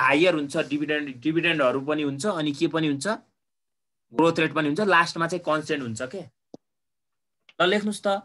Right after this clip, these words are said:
यदि क्वेसनमा यो note पढ्नु पर्यो भने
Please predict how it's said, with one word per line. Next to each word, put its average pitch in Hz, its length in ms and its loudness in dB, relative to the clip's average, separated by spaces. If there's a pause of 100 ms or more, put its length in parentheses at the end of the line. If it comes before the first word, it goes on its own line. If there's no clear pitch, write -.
(840)
यदि 233 380 0 (120)
क्वेसनमा 196 680 2 (960)
यो 175 120 0
note 214 260 2
पढ्नु 190 240 0
पर्यो 170 240 -4
भने 190 160 -4